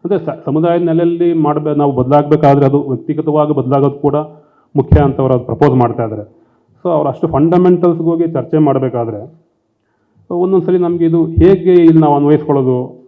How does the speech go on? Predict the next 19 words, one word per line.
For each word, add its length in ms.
ಇಲ್ಲಿ 220
ನಮ್ಗೆ, 260
ನಮ್ಮ 300
ಸಮುದಾಯಗಳು 400
ಹೇಗೆ 160
ಅನ್ವಯಿಸ್ಕೊಳ್ಳೋದು, 760
ಈ 180
ಥರ 160
ಸಾಕಷ್ಟು 580
ಸವಾಲುಗಳು 440
ನಮ್ಮ 100
ಮುಂದೆ 160
ಎದುರಾಗ್ತವೆ. 680
ಇದು 240
ಬೆಲ್ಲುಕ್ಸ್ 480
ಅವರೇ 280
ಹೇಳ್ಕೊಡೋ 320
ಪ್ರಕಾರ 340
ಅವರು 600